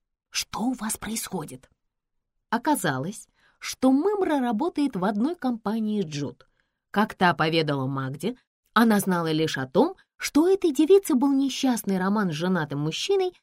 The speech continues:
который очень любит свою жену. Джуд чуть не умерла —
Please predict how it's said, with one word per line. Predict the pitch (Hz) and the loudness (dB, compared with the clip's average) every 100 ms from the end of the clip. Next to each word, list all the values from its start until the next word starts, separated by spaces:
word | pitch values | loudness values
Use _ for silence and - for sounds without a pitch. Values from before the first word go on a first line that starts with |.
| _ | _
который | - 240 359 330 - | 0 2 4 2 0
очень | 277 320 269 | -4 -4 -2
любит | 240 220 214 | 0 0 -2
свою | - 170 175 | -4 -4 -4
жену. | 160 147 123 - _ _ _ _ | -4 -4 -6 -12 _ _ _ _
Джуд | 170 170 214 381 - | -6 2 4 4 0
чуть | - - 240 262 | -6 0 2 2
не | 233 | 0
умерла — | 233 220 202 165 139 | 0 2 0 0 -4